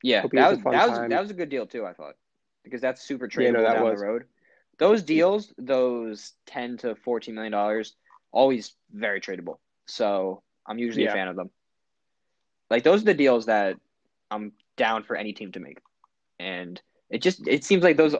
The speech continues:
Speaker 1: those are so hard to come by <laughs> now, because either you're just, you're
Speaker 2: Yeah,
Speaker 1: just
Speaker 2: no.
Speaker 1: overpay-, either you're just overpaying or you're
Speaker 2: Or it's like
Speaker 1: giving
Speaker 2: a rookie scale contract that hasn't gotten
Speaker 1: Yeah.
Speaker 2: to the point where you re-sign them again.
Speaker 1: I know. But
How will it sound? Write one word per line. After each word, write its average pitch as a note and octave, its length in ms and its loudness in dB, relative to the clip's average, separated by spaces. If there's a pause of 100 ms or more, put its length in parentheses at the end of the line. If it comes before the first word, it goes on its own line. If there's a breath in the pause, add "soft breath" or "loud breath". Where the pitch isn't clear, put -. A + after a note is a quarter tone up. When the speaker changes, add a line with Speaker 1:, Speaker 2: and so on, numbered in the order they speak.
Speaker 1:
those C#3 380 -2
are D3 60 -2
so D3+ 200 2
hard C#3+ 160 4
to C3 60 -12
come F3+ 180 -4
by F#2 240 -8 (100)
<laughs> - 120 -20
now, - 380 -6 (260 loud breath)
because D#3+ 340 0
either D3+ 320 4
you're D3 140 -2
just, C#3 200 -10
you're D#3+ 120 2
Speaker 2:
Yeah, G3 80 4
Speaker 1:
just C3+ 120 -2
Speaker 2:
no. D3+ 160 0
Speaker 1:
overpay-, D3 440 -6 (140)
either D3 200 -2
you're D#3+ 120 -2
just C3 120 -12
overpaying F3 680 -4 (360)
or B2+ 480 2
you're A2 300 -4
Speaker 2:
Or C#3 120 8
it's B2 100 2
like B2 80 0
Speaker 1:
giving B2+ 120 -2
Speaker 2:
a - 0 -
rookie B2+ 300 2
scale B2 240 2
contract A#2+ 580 -4
that A#2 140 -6
hasn't A#2 260 -6
gotten A2+ 400 -4 (260)
Speaker 1:
Yeah. C#3+ 240 -4
Speaker 2:
to D3 100 -6
the A#2 80 -2
point A#2+ 220 -2
where A#2 100 -2
you A2 200 -6
re-sign A#2+ 440 -6
them A#2 100 -10
again. B2 240 -10 (300)
Speaker 1:
I A#2+ 80 -6
know. B2 160 -6 (280)
But B2 240 2